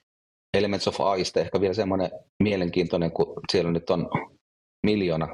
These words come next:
käyttäjää tulossa, niin kun menee rikki, niin tota, nämä on tik-, tilastollisena eksperimenttinä, että tota, että minkälaiset ihmiset on kiinnostuneita tekoälystä. Ja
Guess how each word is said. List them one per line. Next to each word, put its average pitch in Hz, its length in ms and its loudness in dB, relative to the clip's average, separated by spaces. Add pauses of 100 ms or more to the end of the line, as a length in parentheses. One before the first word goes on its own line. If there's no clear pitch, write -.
(160)
käyttäjää 80 440 0
tulossa, 76 440 -2 (180)
niin 76 180 2
kun - 220 -2
menee 80 300 2
rikki, - 420 -4 (100)
niin 78 180 2
tota, 80 360 0 (800)
nämä 90 120 2
on 87 140 0
tik-, - 140 -6
tilastollisena 85 880 0
eksperimenttinä, - 1080 -2 (100)
että - 240 -2
tota, 71 500 -2 (840)
että - 140 -2
minkälaiset 110 420 0
ihmiset 92 300 0
on 90 120 -2
kiinnostuneita 82 600 0
tekoälystä. - 640 0
Ja - 60 -2